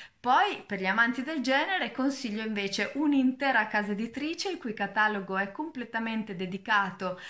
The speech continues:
al genere giallo, noir, eh, dark, un po' tra la paura e il mistero, che è Pelle d'Oca,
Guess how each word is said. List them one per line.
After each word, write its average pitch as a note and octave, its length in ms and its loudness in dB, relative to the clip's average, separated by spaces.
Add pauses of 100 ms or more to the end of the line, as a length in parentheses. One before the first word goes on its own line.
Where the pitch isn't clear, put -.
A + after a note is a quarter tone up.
(200)
al G3 220 0
genere F3+ 840 -2 (140)
giallo, G3 600 4
noir, F#3+ 880 2
eh, E3+ 420 -4
dark, F#3 480 2
un F3 160 -4
po' A3 240 0
tra G3 200 0
la F3+ 160 0
paura G3 720 0
e F#3+ 100 -2
il F#3+ 100 0
mistero, F#3+ 800 -2
che - 140 -8
è F#3+ 200 0
Pelle G3 300 -4
d'Oca, D#3 580 -2